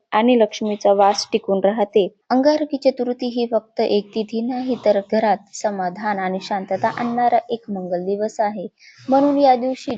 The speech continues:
छोटे छोटे उपाय जरी आपण मनापासून केले, गणपती बाप्पाला मोदकचा नैवेद्य दाखवायला विसरू नका. गणपती बाप्पाला लाल फूल, दुर्वा हे अर्पण करायला विसरू नका, हे फूल अर्पण करायचं आहे. श्रद्धा आणि प्रेम हेच देवापर्यंत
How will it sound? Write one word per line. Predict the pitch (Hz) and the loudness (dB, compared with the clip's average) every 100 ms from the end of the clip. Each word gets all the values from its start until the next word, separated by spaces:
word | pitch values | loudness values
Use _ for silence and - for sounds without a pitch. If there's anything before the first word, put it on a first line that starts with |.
| - | -6
छोटे | 208 202 | -6 -8
छोटे | - 196 214 | -10 -8 -4
उपाय | 202 - 214 | -4 -2 -2
जरी | 214 240 240 | -2 -2 0
आपण | 220 226 | -2 -2
मनापासून | 226 220 - - 208 - 220 220 | -4 -4 -4 -2 -4 -4 -10 -8
केले, | 220 208 190 _ _ _ 247 | -6 -6 -8 _ _ _ 2
गणपती | 269 277 285 | 2 2 0
बाप्पाला | 262 247 254 247 247 | 2 2 2 0 2
मोदकचा | 247 208 196 214 - 240 208 202 _ _ _ 226 | 0 -2 0 -2 -2 -6 -6 -8 _ _ _ 0
नैवेद्य | 226 208 208 202 | 2 4 2 2
दाखवायला | 196 - - 202 190 | 2 0 -6 -4 -4
विसरू | 196 196 - 202 | -6 -6 -8 -8
नका. | 208 214 226 208 - _ _ _ | -8 -8 -8 -10 -12 _ _ _
गणपती | 247 240 247 240 | 0 2 2 4
बाप्पाला | 220 214 - 220 220 233 220 | 2 2 -2 -4 0 2 2
लाल | 208 202 196 190 _ | 0 0 -4 -8 _
फूल, | - 240 226 175 - - | -6 0 2 0 -6 -2
दुर्वा | 214 254 254 233 185 - | 4 6 6 4 2 -2
हे | 233 214 | 2 4
अर्पण | 202 202 196 202 | 4 2 2 -2
करायला | 196 196 196 185 185 | -2 -2 -2 -4 -6
विसरू | 185 - 196 202 | -8 -10 -10 -10
नका, | 214 - | -10 -2
हे | 262 262 | 0 0
फूल | 285 240 - | 0 -2 -2
अर्पण | - 208 208 190 | -2 0 -4 -4
करायचं | 190 190 196 - | -4 -4 -4 -6
आहे. | 214 240 226 | -6 -6 -8
श्रद्धा | - 269 254 277 | -4 -2 2 2
आणि | 269 262 | 2 0
प्रेम | 254 254 233 214 | 0 0 0 -2
हेच | 220 202 185 | -8 -6 -4
देवापर्यंत | 202 202 202 196 202 | 0 0 2 -2 -2